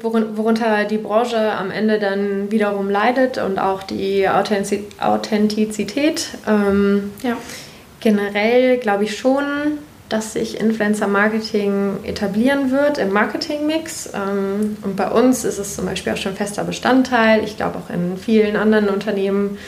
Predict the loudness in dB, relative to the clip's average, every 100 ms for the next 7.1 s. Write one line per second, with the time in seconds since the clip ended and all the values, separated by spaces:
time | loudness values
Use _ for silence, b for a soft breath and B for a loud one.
0 | B B -14 -2 0 0 -2 -4 -4 -4
1 | -6 -4 -2 -2 -4 -6 -6 -4 -4 -8
2 | -10 -10 -8 -6 -2 0 2 2 2 0
3 | -10 -20 -12 0 2 4 6 4 4 4
4 | 4 4 2 0 -2 -2 0 0 0 0
5 | -2 -4 -6 -2 2 4 4 4 2 0
6 | B B B B -6 0 0 2 0 0
7 | -2